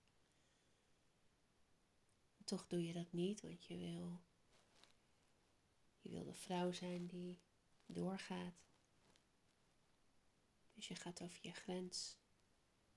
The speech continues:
Of soms schiet je gewoon uit je slof, omdat je overprikkeld bent en je man of vriendin, partner vraagt:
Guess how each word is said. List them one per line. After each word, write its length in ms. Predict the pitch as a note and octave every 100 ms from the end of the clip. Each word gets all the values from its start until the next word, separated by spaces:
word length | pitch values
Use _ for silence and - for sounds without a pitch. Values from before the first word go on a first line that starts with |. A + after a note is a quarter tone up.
| - - - - - - -
Of 120 | -
soms 300 | - F#3 F3+
schiet 280 | - F#3+ F3+
je 100 | F#3
gewoon 320 | - F3 F3+
uit 160 | F3 F3
je 80 | F3
slof, 480 | - G3 B3 -
omdat 300 | E3 E3 D#3+
je 100 | -
overprikkeld 640 | E3 - - E3 E3 F3 -
bent 320 | F3+ F#3 F3+
en 120 | E3+
je 140 | E3 E3
man 380 | E3 E3 E3+ - - - - - - - - - -
of 340 | - - - - - - - - - -
vriendin, 680 | - F3+ F3 E3+ F3 E3+ -
partner 480 | F3+ E3+ E3+ F3 F3
vraagt: 680 | - E3 D#3+ - - -